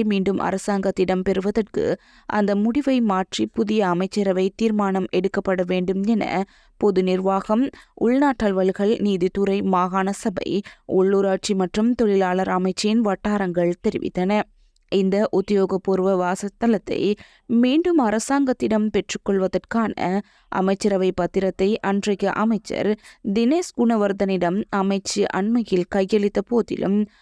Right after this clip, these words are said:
ஆட்சி மாற்றத்துடன் டாமினட் அங்கீகாரம்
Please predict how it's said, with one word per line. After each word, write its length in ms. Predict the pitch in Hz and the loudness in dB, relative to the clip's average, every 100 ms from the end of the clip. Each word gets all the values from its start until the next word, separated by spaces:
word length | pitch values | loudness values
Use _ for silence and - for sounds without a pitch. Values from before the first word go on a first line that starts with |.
| _ | _
ஆட்சி 380 | - 190 190 214 | -2 -2 -2 -2
மாற்றத்துடன் 680 | 196 185 196 - 190 190 220 240 | 0 0 -2 -2 0 0 0 0
டாமினட் 540 | 208 190 196 202 190 | 0 0 0 -2 -4
அங்கீகாரம் 760 | - 190 240 247 196 170 170 | -4 -2 -2 -2 -4 -2 -2